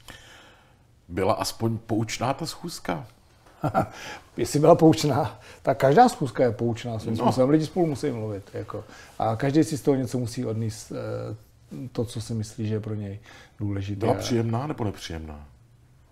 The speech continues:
Speaker 2: No, pro mě byla příjemná.
Speaker 1: No.
Speaker 2: Klasická. Hm, příjemná.
Speaker 1: A myslíte si, že měla vliv ta schůzka na, eh, vývoj toho, co se dělo,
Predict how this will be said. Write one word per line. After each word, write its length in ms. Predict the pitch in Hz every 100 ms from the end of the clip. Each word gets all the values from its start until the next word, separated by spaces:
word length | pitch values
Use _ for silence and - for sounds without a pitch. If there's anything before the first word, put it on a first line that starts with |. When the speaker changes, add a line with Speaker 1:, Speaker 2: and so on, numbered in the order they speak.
| _ _ _ - - -
Speaker 2:
No, 200 | 104 101
pro 180 | - 110
mě 160 | 120
byla 160 | 120 131
příjemná. 360 | - 131 120
Speaker 1:
No. 80 | 113 110 _ _ _ _ _ _
Speaker 2:
Klasická. 560 | - 107 - 110 - 139
Hm, 180 | 123 120 110 - -
příjemná. 260 | - 113
Speaker 1:
A 360 | 95 95 92 90 - 87 87 92 95
myslíte 480 | 113 - 143 -
si, 340 | 113 127 120 -
že 460 | 107 85 101 104 98
měla 360 | 104 107 107 104
vliv 440 | 95 113 - -
ta 100 | -
schůzka 520 | 104 - 104 - - 101
na, 280 | 98 92 - -
eh, 40 | 90 85 80
vývoj 480 | 92 85 98 98 98 - - - -
toho, 180 | 98 98
co 160 | - 104
se 180 | 104
dělo, 420 | 87 90 92 92